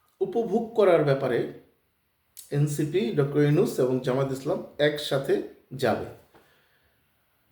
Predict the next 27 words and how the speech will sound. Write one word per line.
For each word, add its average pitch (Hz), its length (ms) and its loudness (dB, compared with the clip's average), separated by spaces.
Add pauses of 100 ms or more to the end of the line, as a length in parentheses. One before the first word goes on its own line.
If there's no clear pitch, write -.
(340)
তো 208 380 2
নির্দিষ্ট 190 420 2
কোনো 208 200 2
বাসরঘর 185 500 4
বিয়ে 185 280 4
না 180 140 6
হলেও 175 360 4
চলবে, 160 300 2
তার 165 340 0
আগেই 165 400 2
তারা 185 180 4
যেতে 165 240 0
পারে 139 240 2
নির্দিষ্ট 139 340 -2
ডেট 135 280 2
ঘোষণা 135 280 -4
না 127 140 -2
করে। - 180 -10 (380)
বিএনপি 147 680 4
বলতেছে 170 500 2
যে 135 340 2 (400)
যদি 156 160 2
তার 156 160 2
সাথে 170 260 0
আপনারা 165 320 4
যেতেই 185 400 2
চান 160 420 2